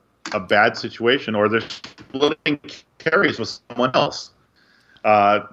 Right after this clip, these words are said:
Barkley, for his defense, has always done well against the division rival Cowboys, so I'm kinda w-, weighing that into it. And obviously, Barkley coming off a game he should have absolutely dominated that he didn't.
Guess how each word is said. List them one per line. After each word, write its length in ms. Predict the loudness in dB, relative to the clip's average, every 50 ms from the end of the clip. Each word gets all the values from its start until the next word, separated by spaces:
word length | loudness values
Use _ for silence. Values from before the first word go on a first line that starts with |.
| -4 0
Barkley, 380 | 2 2 2 2 -2 -4 -4
for 180 | -4 -4 -8 -8
his 220 | -4 -2 -4 -4 -4
defense, 380 | -6 -4 0 0 0 0 -2
has 100 | -6 -4 0
always 300 | 2 2 2 2 0 0
done 300 | 2 2 2 2 2 0
well 320 | 0 2 2 2 2 2
against 440 | 0 -2 -4 -6 -6 -6 -10 -12 -8
the 60 | -6 -2
division 300 | 0 0 0 0 0 0
rival 240 | 2 2 2 2
Cowboys, 580 | -2 -2 0 2 2 2 4 4 4 4 2 0
so 440 | 0 0 2 2 4 2 2 0 -4 _ _ _ _ _ _ _ _ _ -10 -8
I'm 80 | -4
kinda 180 | 0 0 0 0
w-, 180 | 0 -4 -6 -6
weighing 300 | -4 -2 0 0 0 0 0
that 160 | 2 2 0
into 300 | 0 -2 -4 0 0 0
it. 100 | 0 2
And 80 | 0
obviously, 320 | 0 0 0 0 -2 -4 -2
Barkley 280 | 0 0 0 -2 -2
coming 240 | -8 -6 -6 -2 0
off 160 | 0 0 0
a 60 | -2 -4
game 160 | -4 -4 -4
he 140 | -6 -8 -10
should 160 | -4 -4 -2
have 100 | 2 2
absolutely 340 | 2 2 0 -2 -6 -4 -2
dominated 440 | 0 0 0 -2 -2 -4 -4 -4
that 120 | -6 -8 -8
he 120 | -8 -12
didn't. 500 | -8 0 2 2 2 2 0 -6 -6 -8